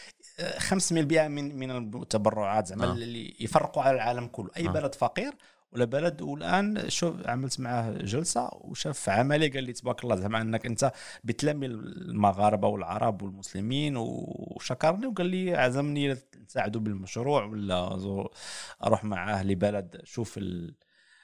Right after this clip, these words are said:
Speaker 1: الآن كانوا بالسودان، كانوا بالطوغو، كانوا، إذن مثل هاد الأشياء كنقولوا بتخلق شراكات،
Speaker 2: نعم.
Speaker 1: بت-،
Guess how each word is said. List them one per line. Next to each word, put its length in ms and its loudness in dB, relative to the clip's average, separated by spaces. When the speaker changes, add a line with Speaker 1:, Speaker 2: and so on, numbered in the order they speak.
Speaker 1:
الآن 400 2
كانوا 260 4
بالسودان، 1000 4
كانوا 260 -2
بالطوغو، 680 2
كانوا، 280 -2
إذن 480 -4
مثل 160 2
هاد 80 6
الأشياء 560 4
كنقولوا 400 4
بتخلق 640 2
شراكات، 640 6
Speaker 2:
نعم. 140 0
Speaker 1:
بت-، 160 -4